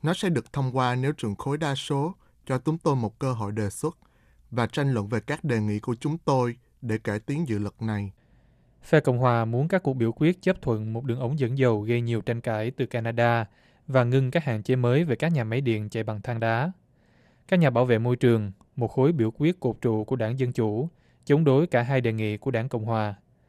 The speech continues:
Speaker 2: Thượng nghị sĩ Dân Chủ Richard Durbin cáo buộc phe Cộng hòa là lạm dụng các thủ tục quốc hội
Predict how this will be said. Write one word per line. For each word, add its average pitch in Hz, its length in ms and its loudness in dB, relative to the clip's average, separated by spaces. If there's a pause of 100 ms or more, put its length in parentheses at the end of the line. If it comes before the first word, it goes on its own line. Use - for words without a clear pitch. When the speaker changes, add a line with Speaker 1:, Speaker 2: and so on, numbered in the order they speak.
(500)
Speaker 2:
Thượng 131 120 2
nghị 123 100 2
sĩ 127 160 0
Dân 139 160 2
Chủ 117 340 0
Richard 143 380 0 (100)
Durbin 123 420 2 (200)
cáo 131 140 2
buộc 127 240 2
phe 131 140 -4
Cộng 113 180 -4
hòa 110 340 0 (240)
là 117 180 0
lạm 110 240 0
dụng 110 240 -4
các 156 160 -4
thủ 131 100 -2
tục 117 180 0
quốc 170 140 -2
hội 110 360 0